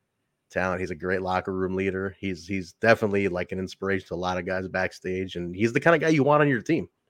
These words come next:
You know, you have him on the team, and it's like young kids come up into the company, and they look at him, they're like, "Damn, like, can I ever be that good? I'm gonna,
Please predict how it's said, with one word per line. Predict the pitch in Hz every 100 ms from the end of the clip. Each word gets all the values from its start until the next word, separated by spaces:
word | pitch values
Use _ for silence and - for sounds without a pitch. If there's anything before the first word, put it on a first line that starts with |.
| _ -
You | 104
know, |
you | 113 95
have | 123 123
him |
on | 127 120
the |
team, | 107 120 135 120
and | 92
it's | -
like | 98 - _ _ _ _ _ _ _ _
young | 101 131
kids | 127 135 -
come | 120
up | 120 120 101
into | 95
the | 95
company, | 127 135 107 98
and | 92
they | 104
look | 131 147
at | 104
him, | 135 135
they're | 95
like, | 87 67 - _ _ _ _ _ _ _ _ _
"Damn, | 113 110 87 -
like, | 87 -
can | 92
I | 95 95
ever | 104 123
be | 131 139
that | 139 120
good? | 143 151
I'm | 131 101
gonna, | 104